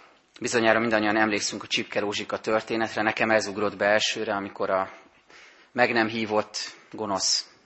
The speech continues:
boszorkány, javasasszony, rokon, valaki, a nyolcadik vagy tizenharmadik, ki melyik verzióba ismeri.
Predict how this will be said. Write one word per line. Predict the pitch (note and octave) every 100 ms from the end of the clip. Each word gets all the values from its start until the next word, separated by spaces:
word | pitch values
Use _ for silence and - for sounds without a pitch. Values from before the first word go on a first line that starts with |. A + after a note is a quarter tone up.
| _ _ _
boszorkány, | G2+ - G#2 G2+ G#2 F#2+ F#2
javasasszony, | F#2+ F#2 - G2 - - F#2
rokon, | F#2 G2 - G2 F#2+ F#2
valaki, | G2 F#2+ - A2 A2 _ _ _ _ _ - - - - -
a | F#2+
nyolcadik | G2 G#2+ A2+ G2+ G2+
vagy | -
tizenharmadik, | - - G#2 G2 G2+ G2+ G2+ G2
ki | G2+
melyik | F#2+ F#2 F2 -
verzióba | G#2 G2+ F2+ F#2 F#2 G2
ismeri. | A#2 C3 B2 C3